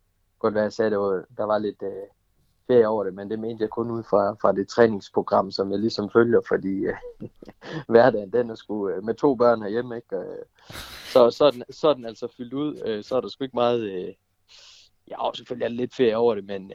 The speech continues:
øh, de skal aktiveres, og, og mor, hun sidder og arbejder, så, øh,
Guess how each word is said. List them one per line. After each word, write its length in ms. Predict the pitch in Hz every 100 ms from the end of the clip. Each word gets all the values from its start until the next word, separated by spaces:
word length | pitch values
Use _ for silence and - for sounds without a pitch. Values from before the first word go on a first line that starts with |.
| 104
øh, 60 | 101 -
de 100 | 156
skal 140 | 151 120
aktiveres, 560 | 117 - 123 139 110 113
og, 220 | 107 104
og 300 | 78 107 110
mor, 220 | 120 127
hun 100 | 117
sidder 220 | - 123
og 80 | 110
arbejder, 380 | 120 110 110 110
så, 320 | - 110 104
øh, 360 | 95 90 90